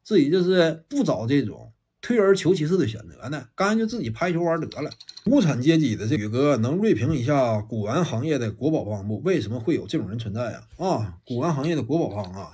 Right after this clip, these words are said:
就他，他，你是说那些老大爷吧？他们动辄拿个这古玩之类的去了，就说：“你这给我，给我验，验定。你要是说我这东西不是真的，嗯，你就没能耐，那我就骂你，当时我就抨击你，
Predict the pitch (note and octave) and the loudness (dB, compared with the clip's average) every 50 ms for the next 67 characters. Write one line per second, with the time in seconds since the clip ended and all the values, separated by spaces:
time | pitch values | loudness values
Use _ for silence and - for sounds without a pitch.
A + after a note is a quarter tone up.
0 | _ _ - - A2+ - - - - - - G#3 F#3+ C3+ D3 - - B3+ C4 - | _ _ -12 -12 -10 -10 -12 -20 -6 -2 -2 0 0 0 -4 -4 -4 -4 -2 0
1 | - F3+ D#3+ E3 G3 F3+ E3+ F3 F3 C3+ A2 B2+ D#3 E3+ D#3 A2+ - - - - | 2 2 2 2 2 2 0 0 0 0 0 0 0 0 0 -2 -4 -8 -14 -18
2 | - - C3+ C#3+ D#3 F3 F3+ D#3 D#3 D#3+ - - - C3+ D#3 D3+ D3+ D#3+ D#3 D#3 | -14 -8 -6 -4 -2 0 0 0 0 -2 -2 -4 -6 -6 -4 -2 0 0 -2 -2
3 | - - - B2 D3+ D3 B2 C3+ D3 C#3 B2 A#2 A2+ - F3 D#3 C#3 C3 C3+ D3 | -4 -6 -4 -2 -2 -2 0 0 0 -2 -2 -2 0 2 2 2 2 2 -2 -2
4 | D3 B2+ A#2+ G#2 G2+ - - - - - - - - - - D#3+ D3+ E3+ F#3 F#3+ | -2 -2 -4 -6 -8 -8 -12 -14 -14 -14 -14 -14 -12 -6 -4 0 2 4 6 6
5 | F3+ F3+ F3+ D#3 F3+ F#3+ F#3+ F3+ D#3+ D#3 F#3 F#3 D3+ C3+ F3 F#3+ F#3+ G3 F#3+ F3 | 6 6 6 6 6 6 4 4 2 0 2 2 2 2 2 2 2 2 2 4
6 | F#3 A3 G3+ - A2 - F#2+ G2 A#2+ D3+ E3 E3+ F#3 F#3 F3+ F3 E3+ D3+ E3 - | 4 4 4 2 0 -4 -6 -6 -4 -2 0 2 2 4 4 4 2 2 0 0
7 | F3 F3+ D3 B2 D3+ F3 D#3+ - B2+ D#3 E3+ F3 E3 - D3+ F#3+ F#3 E3+ D#3+ B2+ | 0 0 0 0 0 0 0 -2 -2 -2 0 -2 0 0 0 0 2 0 0 -2
8 | G#2+ G#2 A#2+ A#2+ A2 G#2+ - G#2+ - - - - - - - - _ - A2+ A2+ | -2 -4 -4 -6 -6 -8 -12 -16 -20 -20 -20 -20 -20 -20 -20 -20 _ -8 -6 -4
9 | A#2+ A#2 G#2+ G#2 B2+ F3+ F3+ G3 G3+ D3 C3+ E3 F#3+ E3+ A2+ - _ _ _ - | -4 -4 -2 0 2 2 2 2 2 0 0 -2 -2 -2 -4 -6 _ _ _ -4
10 | D#3+ D3 A2 A2 C#3 F3 G#3 G3+ D#3+ A#2+ G#2 - - _ _ _ - D3 D#3+ E3 | -4 -4 -4 -2 -2 -2 -2 -2 -2 -4 -8 -12 -20 _ _ _ -2 -2 0 0
11 | F3+ D#3 G#2+ B2 A#2 - D#3+ E3 D#3 D3 D3 D#3 - - | 0 -2 -4 -4 -4 -2 -2 0 0 0 -2 -2 -4 -8